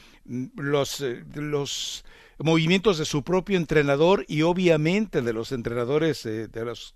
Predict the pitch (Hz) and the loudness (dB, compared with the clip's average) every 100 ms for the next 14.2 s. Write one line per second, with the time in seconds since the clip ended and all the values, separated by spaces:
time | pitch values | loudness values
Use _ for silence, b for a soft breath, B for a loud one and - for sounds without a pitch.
0 | _ 113 101 160 135 - 127 151 143 127 | _ -18 -14 -12 -10 -6 -2 2 2 0
1 | 165 B B B B - 156 147 143 185 | -6 B B B B 0 2 4 4 4
2 | 226 175 208 - 240 220 - 175 151 196 | 2 2 -2 0 0 -2 -2 0 2 2
3 | 262 - 214 165 - 135 131 123 139 254 | 2 2 2 2 -2 0 0 0 0 2
4 | 214 160 B - 165 196 175 185 139 147 | 2 0 B -2 0 0 0 2 2 2
5 | 139 160 160 190 190 - 127 113 120 135 | 2 4 4 4 2 -2 -4 -4 -8 -6
6 | 127 151 - - 147 113 123 202 190 180 | -6 -6 -8 -4 -4 -2 0 2 2 2
7 | - B B - 143 151 139 135 127 165 | -2 B B 2 4 4 2 -2 -2 -2
8 | 139 143 156 156 131 143 170 123 120 120 | -2 0 2 2 0 0 -2 -4 -4 0
9 | 180 B B B 131 139 135 131 165 190 | 0 B B B 0 2 2 2 2 2
10 | 185 - 160 190 156 123 120 139 175 202 | 0 -2 0 2 2 0 -2 2 2 4
11 | 214 - 131 120 - 143 165 233 277 - | 0 2 2 0 4 6 6 4 -2 -12
12 | b b b b 143 - 175 170 165 170 | b b b b -2 4 4 6 8 8
13 | 160 127 - 185 185 143 127 120 143 175 | 6 2 -2 0 0 -2 -4 0 4 4
14 | 226 226 | 2 -2